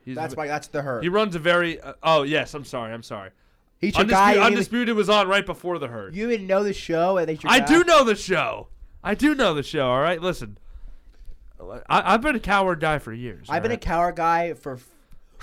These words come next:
Speaker 2: since, uh,
Speaker 1: I know, I know.
Speaker 2: three,
Speaker 1: Well,
Speaker 2: four
Speaker 1: you
Speaker 2: years.
Speaker 1: probably go to brunch with him.
Speaker 2: I've never met
Speaker 1: All
Speaker 2: Colin
Speaker 1: right,
Speaker 2: Cowherd,
Speaker 1: you probably,
Speaker 2: okay?
Speaker 1: you probably. <laughs>
Speaker 2: Okay, let, let's,
Speaker 1: I'm
Speaker 2: let's
Speaker 1: not
Speaker 2: get,
Speaker 1: gonna say anything.
Speaker 2: let's, let's get, let's, let's get to some baseball talk.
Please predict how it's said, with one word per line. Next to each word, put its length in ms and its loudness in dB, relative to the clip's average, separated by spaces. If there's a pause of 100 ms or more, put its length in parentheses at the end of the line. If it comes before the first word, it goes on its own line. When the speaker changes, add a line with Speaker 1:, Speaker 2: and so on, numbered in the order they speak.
Speaker 2:
since, 400 -10
uh, 360 -4
Speaker 1:
I 140 2
know, 120 0
I 160 -2
know. 160 0
Speaker 2:
three, 80 2
Speaker 1:
Well, 60 0
Speaker 2:
four 100 0
Speaker 1:
you 60 0
Speaker 2:
years. 100 0
Speaker 1:
probably 260 2
go 140 -2
to 80 -2
brunch 320 -4
with 140 -10
him. 240 -14
Speaker 2:
I've 240 4
never 240 2
met 220 0
Speaker 1:
All 80 2
Speaker 2:
Colin 180 6
Speaker 1:
right, 120 0
Speaker 2:
Cowherd, 200 -2
Speaker 1:
you 40 -4
probably, 240 0
Speaker 2:
okay? 160 0
Speaker 1:
you 80 -2
probably. 300 -2
<laughs> 80 -10 (640)
Speaker 2:
Okay, 140 -2
let, 140 4
let's, 200 0
Speaker 1:
I'm 60 -8
Speaker 2:
let's 100 2
Speaker 1:
not 140 6
Speaker 2:
get, 100 2
Speaker 1:
gonna 100 -2
say 160 2
anything. 240 -4
Speaker 2:
let's, 260 -2
let's 220 -2
get, 100 -6
let's, 360 -6
let's 200 -4
get 140 0
to 140 -12
some 140 -14
baseball 360 -12
talk. 400 -20